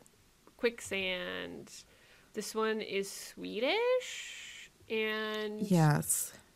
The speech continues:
Speaker 2: It's about a
Speaker 1: um,
Speaker 2: school shooting.
Speaker 1: school shooting. Yeah, this one's
Speaker 2: Yeah,
Speaker 1: dark as
Speaker 2: it's
Speaker 1: fuck.
Speaker 2: very
Speaker 1: Um,
Speaker 2: dark.
Speaker 1: <laughs> uh, I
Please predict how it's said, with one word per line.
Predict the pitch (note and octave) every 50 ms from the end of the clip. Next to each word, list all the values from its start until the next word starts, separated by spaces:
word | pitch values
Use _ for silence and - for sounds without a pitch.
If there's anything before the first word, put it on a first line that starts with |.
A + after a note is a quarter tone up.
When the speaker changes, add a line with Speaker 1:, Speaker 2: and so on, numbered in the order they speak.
| _ _ _ _ _ _ -
Speaker 2:
It's | - - -
about | - G3+ G3+ G#3 G#3+ A3
a | A3+ A3 G#3+ G#3 G3+ G3 G3 G3
Speaker 1:
um, | F#3+ F#3+ F#3+ F3 - - _ _ _ _ _ _ - - - -
Speaker 2:
school | - - - - - - - F#3+ G3 G3+ G#3 G#3+
shooting. | G#3 - - - - F#3 F#3+ G#3 A3+ A#3 B3 C4+ D4 D#4+ E4 -
Speaker 1:
school | - - - - F#3 E3+ F#3 G3+
shooting. | - - D3+ B2 A2+ A2+ G2+ F#2 E2+ -
Yeah, | G2 F#2+ - - G2+
this | - G#3
one's | A3 G3+ G3+
Speaker 2:
Yeah, | G3+ F3 E3 E3 D#3 D3+ D3 D#3 E3
Speaker 1:
dark | E3+ - -
as | -
Speaker 2:
it's | - - - - - - - - -
Speaker 1:
fuck. | - G3+
Speaker 2:
very | E3 D#3+ D#3 D#3+ D#3+
Speaker 1:
Um, | -
Speaker 2:
dark. | - - E2+ - G2 - B3+ - - - - - - - - - - - _ _ - - - - _ -
Speaker 1:
<laughs> | - - - - G4 - - - - A4 - - - - - - - - - - - - - - - - _ _ _ _ _ -
uh, | C4 A#3+ A#3+ A#3+ A#3+ A#3 A#3+ A#3+ A#3+ A#3+ A#3+ A#3+ A#3+ A#3+ A#3+ A#3+ A#3+ A#3 - _ _ _ _ _ _ _ _ _ _ -
I | A#3+ A#3+ C4 C#4+ D#4